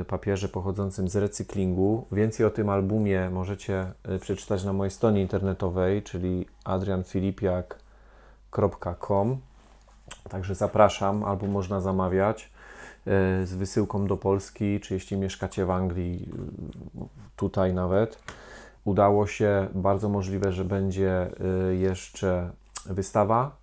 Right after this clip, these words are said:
ale nie będę chwalił dnia, bo jeszcze dogaduję szczegóły. Także tak to wygląda. Ale, e, z czym do Was teraz przychodzę? Co mam Wam do zakomunikowania? Mianowicie, e, jest nowy projekt.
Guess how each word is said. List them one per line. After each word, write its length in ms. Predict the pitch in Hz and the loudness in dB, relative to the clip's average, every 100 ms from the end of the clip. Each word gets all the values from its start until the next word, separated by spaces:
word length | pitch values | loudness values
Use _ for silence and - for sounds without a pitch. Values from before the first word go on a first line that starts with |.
| - - - | -20 -18 -2
ale 420 | 95 95 95 95 | 2 4 4 2
nie 160 | 98 98 | 0 0
będę 240 | 98 95 | 0 -2
chwalił 360 | - 98 95 92 | -2 0 0 0
dnia, 340 | 98 98 95 | 0 0 0
bo 560 | 90 92 90 92 87 87 | 0 0 0 -2 -6 -4
jeszcze 320 | 98 95 98 | -4 -4 -2
dogaduję 480 | 92 98 95 98 95 | -2 0 0 0 -2
szczegóły. 580 | - 95 92 95 107 127 - - - - - - - - | -2 -2 2 2 2 0 -8 -20 -20 -20 -18 -20 -20 -6
Także 220 | - 95 98 | 0 2 2
tak 140 | 101 | 0
to 140 | - | 0
wygląda. 480 | 98 98 95 85 - - | 0 2 2 0 -6 0
Ale, 220 | 123 107 87 | 6 6 4
e, 800 | - - - - 98 95 92 92 | -2 -18 -16 -2 2 2 0 -2
z 120 | - | -2
czym 200 | 135 135 | 0 2
do 120 | 120 | 4
Was 240 | 117 110 | 2 0
teraz 280 | - 110 107 | 0 0 0
przychodzę? 520 | - 110 117 107 82 98 - - - | -4 -2 2 2 2 -8 -16 -20 -14
Co 120 | - 104 | -4 0
mam 200 | 101 95 | 0 2
Wam 340 | 95 95 92 | 0 0 0
do 200 | 95 92 | 0 -2
zakomunikowania? 960 | 98 92 95 95 92 - 95 95 87 - - | -2 -4 -2 0 0 0 2 2 -2 -8 -8
Mianowicie, 560 | 98 107 110 107 - - | -2 2 2 2 0 -2
e, 60 | - - - - - - - - - 95 95 92 92 92 - - | -2 -10 -20 -20 -20 -20 -20 -8 2 4 6 4 4 0 -4 0
jest 300 | 117 131 131 | 6 6 6
nowy 240 | 120 101 | 4 4
projekt. 640 | - 85 87 90 - - | 2 0 0 0 -4 -20